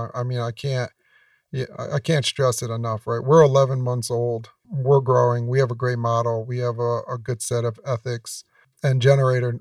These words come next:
recognized that. And so we're lucky to actually get into the Generator program. But what we've gotten the most out of it is unbelievable access to people that we never would have been able to meet. So we're from a small town in New York. It's about an hour north of New York City.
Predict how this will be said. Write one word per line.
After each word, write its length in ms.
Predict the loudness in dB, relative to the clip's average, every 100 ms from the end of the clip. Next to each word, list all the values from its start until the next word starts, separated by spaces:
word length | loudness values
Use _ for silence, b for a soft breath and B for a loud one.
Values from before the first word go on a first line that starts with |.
| -2
recognized 680 | 0 0 -2 -6 -6 -6 -4
that. 280 | -4 -4 -8 -6
And 300 | -4 -4 -4
so 160 | -4
we're 320 | -2 0 0 2
lucky 320 | 0 -2 -6
to 80 | -4
actually 340 | -4 -6 -10
get 180 | -6 -4
into 240 | -4 -6 -8
the 100 | -8
Generator 420 | -6 -4 -4 -6
program. 500 | -4 -4 -4 -6 -4
But 260 | -2 -2 -4 b b b b
what 220 | 6 6
we've 280 | 4 0 2
gotten 420 | 2 2 0 -4
the 60 | -2
most 420 | 4 4 4 0
out 200 | 0 -2
of 140 | -2
it 200 | -4 -4 -4
is 400 | -4 -4 -8 -16 _ _ _ -2 2
unbelievable 680 | 4 6 4 2 -2 -4 -4
access 440 | -4 -4 -8 -12 -12
to 120 | -14
people 400 | -12 -12 -8 -4
that 240 | -4 -4
we 120 | -4 -4
never 320 | -2 -2 -2
would 160 | -4 -6
have 100 | -6
been 100 | -8
able 180 | -8 -8
to 40 |
meet. 180 | -8 -8
So 120 | -4
we're 160 | 0 0
from 220 | -2 -2
a 40 |
small 380 | -2 -2 0 0
town 340 | 0 -2 -2
in 160 | -2 -4
New 80 | -4
York. 400 | -4 -4 -4 -8
It's 120 | -14
about 300 | -6 -4 -4 -6
an 80 | -6
hour 280 | -2 -2 -4
north 280 | -6 -8
of 100 | -8 -8
New 80 |
York 240 | -4 -6 -6
City. 420 | -8 -6 -6